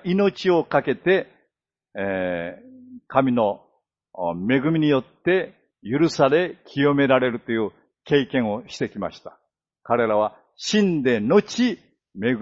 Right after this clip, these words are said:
みの王国が完成されて、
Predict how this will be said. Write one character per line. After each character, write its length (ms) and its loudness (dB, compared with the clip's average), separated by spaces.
み 120 0
の 280 0
王 220 0
国 160 -16
が 240 -2
完 240 -2
成 200 -2
さ 140 -6
れ 120 -4
て、 340 -2